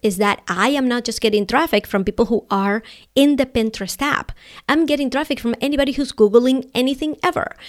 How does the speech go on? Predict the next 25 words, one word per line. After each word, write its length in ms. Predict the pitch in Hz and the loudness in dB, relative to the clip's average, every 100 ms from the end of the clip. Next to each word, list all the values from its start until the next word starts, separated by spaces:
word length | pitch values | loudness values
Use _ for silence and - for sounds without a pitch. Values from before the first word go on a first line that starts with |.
| - - | -18 -2
So 260 | 254 233 - | 2 2 2
I'm 100 | 226 | -2
gonna 140 | 262 | -2
tell 160 | 269 254 | 0 0
you 80 | |
one 180 | 214 208 | 2 0
thing 160 | 208 208 | 0 -2
that 60 | |
has 160 | 202 202 | -2 -4
been 160 | 202 190 | -4 -2
really 200 | 190 190 | -2 -2
impactful 440 | 190 185 - 202 | -4 -6 -4 -4
in 80 | 196 | -2
my 80 | 185 | 0
business 380 | 285 - 180 | 0 -2 -8
is, 260 | - 202 208 | -6 -6 -4
number 200 | 196 190 | -2 0
one, 340 | 196 311 226 226 - - - | 0 2 0 -2 -12 -18 -8
create 460 | - 277 247 214 220 | 2 4 6 4 2
attractive 560 | 277 - 190 - 220 | -4 -2 -2 -2 -6
content 600 | - 320 330 269 196 190 - | -4 0 0 2 0 -2 -6
that 220 | 208 190 | -4 -2
is 200 | 196 - - - | -2 -4 -12 -8
keyword 640 | - 262 202 196 175 - - | 0 2 2 0 -2 -6 -12
smart. 560 | - - 190 - - | -8 -4 -4 -6 -10